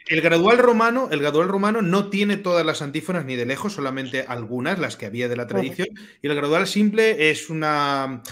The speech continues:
Speaker 1: mm, cosa achacada del, del oficio divino, luego hecho para la misa. No tiene nada que ver con las antífonas
Speaker 2: Sí,
Speaker 1: propias.
Speaker 2: sí,
Speaker 1: De
Speaker 2: sí,
Speaker 1: hecho,
Speaker 2: sí, pues
Speaker 1: porque se
Speaker 2: fíjate.
Speaker 1: dice que son para leer, en fin. Bueno,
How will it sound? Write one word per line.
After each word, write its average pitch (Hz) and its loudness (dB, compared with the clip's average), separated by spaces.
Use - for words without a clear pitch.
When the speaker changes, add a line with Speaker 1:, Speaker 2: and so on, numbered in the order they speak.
Speaker 1:
mm, 139 -10
cosa 160 -4
achacada 156 -2
del, 139 -2
del 135 -4
oficio 151 -10
divino, 165 -4
luego 147 -2
hecho 143 -8
para 131 -4
la 123 -6
misa. 113 -12
No 143 -8
tiene 151 -6
nada 175 -2
que 165 -6
ver 165 -6
con 165 -8
las 139 -8
antífonas 139 -12
Speaker 2:
Sí, 208 8
Speaker 1:
propias. - 2
Speaker 2:
sí, 214 2
Speaker 1:
De 185 2
Speaker 2:
sí, 214 -8
Speaker 1:
hecho, 170 -6
Speaker 2:
sí, - -20
pues - -18
Speaker 1:
porque 160 2
se - 2
Speaker 2:
fíjate. 147 -2
Speaker 1:
dice 156 0
que 156 -2
son 156 -6
para 135 -4
leer, 131 -2
en - -10
fin. - -20
Bueno, 120 -18